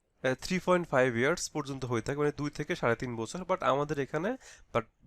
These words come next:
ম্যাক্সিমামে এটা থ্রি ইয়ার্স হয়ে থাকে। তো আশা করতেছি আপনারা হাউস বিল্ডিংটা কি সেটা বুঝতে পেরেছেন। এটা এক ধরনের ভোকেশনাল ট্রেনিং। Then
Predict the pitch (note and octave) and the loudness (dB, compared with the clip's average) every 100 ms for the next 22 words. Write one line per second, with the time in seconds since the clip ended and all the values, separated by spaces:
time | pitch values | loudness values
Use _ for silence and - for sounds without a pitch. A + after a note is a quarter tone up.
0 | _ _ - F#3 - F#3+ D#3+ F3+ F#3+ D3 | _ _ 2 2 2 4 4 6 2 0
1 | C#3 - E3 C3+ B2 A2 - G#2+ - F#2+ | -2 -2 -2 4 4 4 2 0 2 -4
2 | E2+ E2+ - - _ _ - B2 A2+ - | -6 -14 -20 -20 _ _ 0 2 2 2
3 | - - F#3+ F#3 F#3 F3+ F3+ E3+ C3+ E3+ | 0 2 0 -2 0 0 2 2 4 4
4 | D#3+ F#3 F3 F#3+ F#3 - F#3+ E3 C3 C#3 | 4 -2 0 0 0 -2 -4 -2 0 -2
5 | B2+ - D#3+ E3 E3+ F3+ B2 B2+ C3 B2 | -4 -8 -4 -4 -2 -2 -2 -2 -2 -2
6 | C#3 C#3 B2 A2+ D3+ - F3+ F3 F3+ F3 | -4 -4 -2 -4 -4 -2 -2 0 -2 0
7 | F#3+ G#3 - - - _ _ _ - F3 | 0 -2 -10 -20 -20 _ _ _ 4 6
8 | D3+ | 6